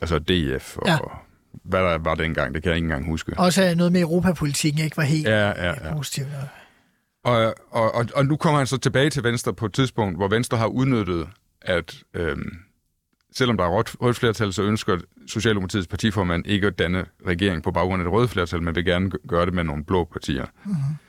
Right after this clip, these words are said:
Speaker 1: Men hvis næste gang, efter næste folketingsvalg, der ikke er rødt flertal, men der er blåt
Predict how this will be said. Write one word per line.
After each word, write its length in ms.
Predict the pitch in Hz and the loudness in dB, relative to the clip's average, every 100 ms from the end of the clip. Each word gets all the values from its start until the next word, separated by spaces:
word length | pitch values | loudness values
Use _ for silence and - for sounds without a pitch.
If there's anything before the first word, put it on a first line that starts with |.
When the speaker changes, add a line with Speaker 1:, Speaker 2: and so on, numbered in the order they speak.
| _ _ _ _ _ _ _ | _ _ _ _ _ _ _
Speaker 1:
Men 220 | 110 104 - _ | 2 2 -2 _
hvis 240 | 110 - - _ | -2 -2 -8 _
næste 300 | 123 156 - | 0 0 2
gang, 240 | 170 117 95 | 2 2 -2
efter 200 | 113 107 | -4 2
næste 220 | 120 143 | 2 2
folketingsvalg, 580 | 143 113 110 98 87 87 | 0 0 0 -4 0 0
der 60 | 78 | 2
ikke 140 | 110 | 0
er 40 | 110 | 2
rødt 140 | 123 | 0
flertal, 400 | - 113 107 78 80 - - | 2 0 2 -4 -6 -18 -6
men 200 | 98 87 | -2 0
der 60 | |
er 100 | 90 | 0
blåt 440 | 73 107 131 - | 0 0 0 -2